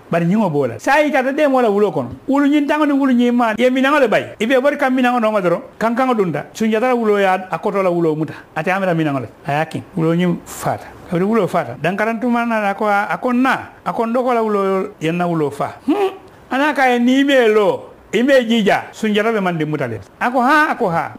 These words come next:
Aka ye faya bay, ako jenna. Kando ko bay wulo e. Aka ya dunga men foye, wote tata mandi, mandi nte tulete bulo. Atala mata mandi ma. Dankara du mandi. Ana Sunjata den da fara. Sa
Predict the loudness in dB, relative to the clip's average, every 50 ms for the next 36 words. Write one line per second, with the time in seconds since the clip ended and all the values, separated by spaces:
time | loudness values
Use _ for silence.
0 | -8 -6 -2 0 2 2 2 2 2 2 2 2 2 0 0 0 -2 0 2 2
1 | 2 2 2 -2 -4 -4 -6 -8 -4 -2 0 0 2 2 0 2 0 0 2 2
2 | 4 2 4 2 2 2 2 2 2 2 0 -2 -6 -12 -10 -6 -4 0 0 2
3 | 2 2 2 2 2 2 2 0 0 0 0 0 0 0 0 0 0 0 0 0
4 | -2 -2 -2 -2 -2 -4 -2 -2 -2 -2 0 -2 -2 -2 -2 -2 -2 -2 -2 -2
5 | -4 -4 -4 -4 -4 -4 -2 0 0 0 0 -2 -2 -2 -2 -2 -2 -2 -2 -4
6 | -6 -6 -6 -4 -2 -2 -2 -2 -2 -4 -4 -4 -4 -4 -4 -6 -6 -6 -4 -2
7 | -2 -2 -2 -2 -2 -2 -2 -4 -4 -4 -4 -4 -4 -4 -4 -6 -6 -6 -6 -2
8 | 0 2